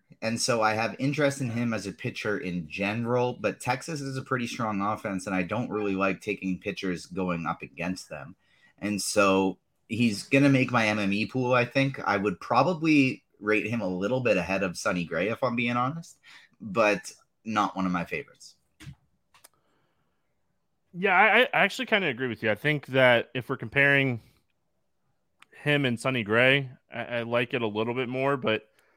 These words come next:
Speaker 2: honestly, this is still such a great offense. Top to bottom, there's not a lot of weak spots in this lineup outside of maybe Jankowski. <laughs> Um, but yeah, I mean, I, I think it's one of those, like, boom bust spots. Like, you're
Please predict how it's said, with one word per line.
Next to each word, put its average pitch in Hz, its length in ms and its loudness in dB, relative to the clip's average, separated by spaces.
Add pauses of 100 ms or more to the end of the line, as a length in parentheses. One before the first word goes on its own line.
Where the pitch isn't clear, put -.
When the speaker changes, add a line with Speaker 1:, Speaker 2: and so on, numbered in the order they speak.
(300)
Speaker 2:
honestly, 196 460 0
this 143 240 -8
is 151 80 -10
still 147 220 -2
such 127 260 -6
a 110 40 -8
great 107 280 0
offense. 104 560 -4
Top 156 280 4
to 147 60 -4
bottom, 120 460 2 (140)
there's 113 200 -2
not 123 140 0
a 127 40 0
lot 123 140 2
of 113 100 -2
weak 117 200 -8
spots 117 340 -2
in 117 80 -10
this 110 160 -10
lineup 110 340 -2 (200)
outside 107 340 -2
of 107 80 -6
maybe 107 340 -4
Jankowski. 104 760 -8
<laughs> - 40 -20 (960)
Um, 107 640 2 (840)
but 175 220 6
yeah, 180 180 8
I 175 120 8
mean, 196 360 2
I, 160 240 0
I 147 80 -4
think 202 200 -2
it's 208 140 -2
one 196 120 -2
of 185 80 -2
those, 175 180 -2
like, 165 180 -2
boom 151 180 -4
bust 156 200 0
spots. - 520 -4 (100)
Like, 113 240 -4
you're 120 480 -2